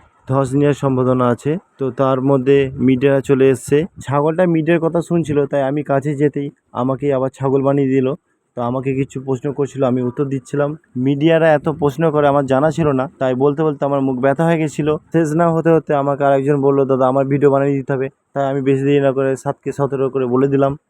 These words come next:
জেটির সামনে একটা পুকুর ছিল, তো পঞ্চায়েত থেকে বললো বেশি দেরি না করে জলটা এক্ষুনি খালি করতে হবে। তাই এখন বাজে সাড়ে পাঁচটা, তো জলটা খালি করছে। অনেকে এসছে গভর্নমেন্টের অফিসাররা, তো আমি জীবনের চোখে তো দূরের কথা, না আমি শুনিনি।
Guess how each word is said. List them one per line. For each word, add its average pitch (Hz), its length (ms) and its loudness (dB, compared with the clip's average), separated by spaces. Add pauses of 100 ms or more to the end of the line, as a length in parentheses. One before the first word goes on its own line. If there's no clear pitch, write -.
(160)
জেটির 147 240 -4
সামনে 160 360 -4
একটা 165 180 -6
পুকুর 156 300 -4
ছিল, 135 180 -4 (220)
তো 113 420 -4
পঞ্চায়েত 143 320 -4
থেকে 160 180 -4
বললো 147 320 -2 (240)
বেশি 131 240 -6
দেরি 143 180 0
না 147 140 0
করে 139 220 -4
জলটা 127 320 -2
এক্ষুনি 143 300 -4
খালি 143 200 -6
করতে 135 280 -4
হবে। 131 160 -4 (160)
তাই 127 180 -6
এখন 127 300 -6
বাজে 127 240 2
সাড়ে 139 280 -2 (120)
পাঁচটা, 135 320 -8 (160)
তো 120 80 -8
জলটা 123 280 -2
খালি 135 220 -4
করছে। 143 340 -4 (460)
অনেকে 143 320 -4
এসছে 151 340 -4
গভর্নমেন্টের 135 540 0
অফিসাররা, 131 600 -4 (460)
তো 131 60 -6
আমি 123 260 -4
জীবনের 131 400 -2
চোখে 143 260 -6
তো 143 80 -2
দূরের 135 260 -4
কথা, 127 340 -6
না 135 220 -2
আমি 135 180 0
শুনিনি। 135 420 -6